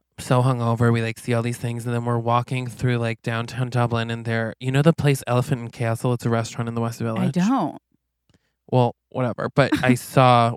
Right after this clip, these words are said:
Speaker 1: <laughs> I saw one of those, and I'm like,
Speaker 2: Oh.
Speaker 1: "Oh my God, this is, I think this is, like, the same as the West Village." And I've never even been there. It just, like, I would walk past it.
Speaker 2: Yeah.
Speaker 1: So I'm like, "I think it's the same thing." So I, like,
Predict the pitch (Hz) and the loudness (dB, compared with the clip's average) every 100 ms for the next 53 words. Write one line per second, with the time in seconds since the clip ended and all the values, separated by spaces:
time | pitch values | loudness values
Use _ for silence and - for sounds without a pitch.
0 | - - - 147 - 143 139 123 123 120 | -6 -6 2 2 6 6 6 6 0 -2
1 | 117 120 _ _ _ _ - 127 143 170 | -6 -12 _ _ _ _ -6 0 6 6
2 | 131 247 147 123 - 131 135 135 139 120 | 6 4 0 0 -2 -4 -2 0 2 0
3 | 117 127 - 127 123 - _ _ 143 143 | 0 0 0 -4 -4 -14 _ _ -2 0
4 | 139 135 127 127 127 120 _ _ _ _ | 2 0 0 0 -2 -2 _ _ _ _
5 | _ _ _ - 139 123 117 117 123 - | _ _ _ -8 -6 -4 -4 -4 -2 2
6 | 127 131 151 175 123 107 127 123 127 135 | 2 2 2 2 2 0 -4 -2 -2 0
7 | 147 139 131 120 123 117 101 87 107 120 | 2 2 2 4 2 0 -4 -6 -4 -6
8 | - 120 - - 120 117 113 110 - 113 | -4 -6 -6 -2 0 2 2 0 0 -2
9 | 107 - - 220 185 151 _ _ 147 139 | -2 -4 -2 2 2 -2 _ _ -2 0
10 | 147 143 127 135 147 143 135 151 143 117 | 0 -2 -4 -6 -8 -6 -4 -2 -4 -2
11 | 131 127 120 | 0 2 0